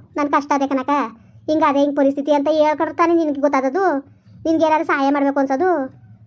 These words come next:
ಏನಿಲ್ಲ, ಎಂತಿಲ್ಲ, ಸುಮ್ ಸುಮ್ನೆ ಸಹಾಯ ಮಾಡಕ್ಕಾಗದಕ್ಕ? ಮಾಡದ? ಹೇಳು ಮತ್ತೆ. ಅಣ್ಣೆ ಆಗ್ಬೋದು, ಅಕ್ಕನೇ ಆಗ್ಬೋದು, ಜೊತೆಲಿ ಹುಟ್ಟಿರೋರೇ ಆಗ್ಬೋದು,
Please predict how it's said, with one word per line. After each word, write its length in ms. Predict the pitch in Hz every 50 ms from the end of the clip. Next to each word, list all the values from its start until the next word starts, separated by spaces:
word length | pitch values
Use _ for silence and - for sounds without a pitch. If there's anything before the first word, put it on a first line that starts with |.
| - - - 320
ಏನಿಲ್ಲ, 340 | 330 349 359 370 381 359 359
ಎಂತಿಲ್ಲ, 320 | 370 359 339 349 359 339 370 370 370 349 349 320 311
ಸುಮ್ 140 | 330 339 311
ಸುಮ್ನೆ 200 | 285 320 330 349
ಸಹಾಯ 260 | 339 349 320 320 339
ಮಾಡಕ್ಕಾಗದಕ್ಕ? 520 | 330 330 330 330 349 320 285 247 269 277 370 370 359 320
ಮಾಡದ? 320 | 294 320 311 277 269 320 349 320 247 233 240 - - - _ _ _ _ -
ಹೇಳು 180 | 320 320 294 277
ಮತ್ತೆ. 220 | 262 254 - 233 220 - - _ _ - 240
ಅಣ್ಣೆ 220 | 240 247 247 269
ಆಗ್ಬೋದು, 340 | 294 285 277 277 277 277 311
ಅಕ್ಕನೇ 300 | 320 262 - - 269 254
ಆಗ್ಬೋದು, 260 | 254 247 247 254 262
ಜೊತೆಲಿ 260 | 254 269 - - 254 262
ಹುಟ್ಟಿರೋರೇ 360 | 262 262 247 240 247 240 254
ಆಗ್ಬೋದು, 380 | 247 226 226 240 240 240 277